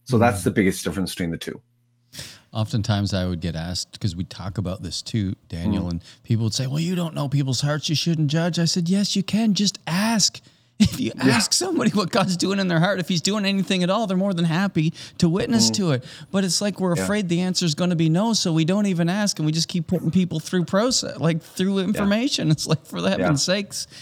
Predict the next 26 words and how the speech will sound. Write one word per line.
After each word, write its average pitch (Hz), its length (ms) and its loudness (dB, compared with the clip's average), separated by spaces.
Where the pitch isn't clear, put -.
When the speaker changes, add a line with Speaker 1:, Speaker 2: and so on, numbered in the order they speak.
Speaker 3:
it's - 200 2
one 165 260 2
and 180 260 0
the 143 140 -2
other, 127 220 -2
not 123 240 -2
one 123 240 2
or 113 280 0
the 110 200 0
other. 92 260 -2
So - 160 -6
I 110 40 0
love 113 180 -2
what 107 100 -2
you're - 160 0
saying - 300 -2
there. 143 160 4
Speaker 2:
Dan-, 147 40 -2
Daniel, 151 300 4
you 127 80 0
spoke - 240 0
about, 127 260 4
uh, 123 140 2
output 135 480 2
and 113 200 2
Speaker 1:
Mm. - 40 -10